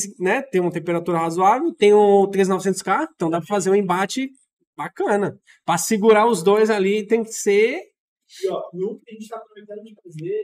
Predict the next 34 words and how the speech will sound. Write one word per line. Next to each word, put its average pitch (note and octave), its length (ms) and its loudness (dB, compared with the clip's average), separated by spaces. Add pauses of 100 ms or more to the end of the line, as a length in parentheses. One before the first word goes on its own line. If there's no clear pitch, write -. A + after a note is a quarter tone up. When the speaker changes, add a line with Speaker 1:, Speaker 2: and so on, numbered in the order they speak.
(120)
Speaker 2:
e G3 80 -2
eu G3+ 120 -4
prometo, A#3 340 -4
galera, G#3 320 -6
que G#3 160 -8
esse A3+ 340 -4
ano A#3 180 -4
ainda G3+ 260 -10
sai, - 300 -14 (200)
é C#3+ 60 -8
o B2+ 40 -4
Speaker 1:
Uhum. A#2+ 80 -6
Speaker 2:
P C3 80 -6
C F#4+ 140 -10
de F#4+ 100 -18
dez - 200 -18
anos. - 100 -20 (600)
Speaker 1:
P D3+ 120 -2
C F#3+ 200 -2
de F3 100 -6
dez D#3+ 240 -4
anos? E3+ 340 -4
Speaker 2:
A - 20 -16
gente D3+ 100 -12
Speaker 1:
O - 20 -6
Speaker 2:
vai E3+ 80 0
Speaker 1:
meu G#3 160 6
Speaker 2:
falar - 60 -6
Speaker 1:
P F#3+ 80 0
C? G3+ 160 2
Speaker 2:
de B3 60 2
setup - 320 -12 (520)
hoje, - 240 -4
de - 40 -20